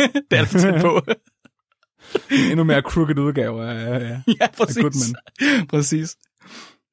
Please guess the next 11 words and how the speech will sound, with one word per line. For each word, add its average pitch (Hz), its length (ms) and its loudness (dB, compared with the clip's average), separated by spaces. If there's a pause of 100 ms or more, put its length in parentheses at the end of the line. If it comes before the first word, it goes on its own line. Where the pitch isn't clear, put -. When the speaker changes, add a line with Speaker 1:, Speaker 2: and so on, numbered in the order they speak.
(640)
Speaker 1:
Men 160 120 0
altså, 156 180 2
han, 165 280 2
han 180 280 0
er 135 280 2
kendt 185 280 -2
for 160 140 2
at 123 60 2
have 113 460 -2
opdaget 127 420 0
t-, - 300 -4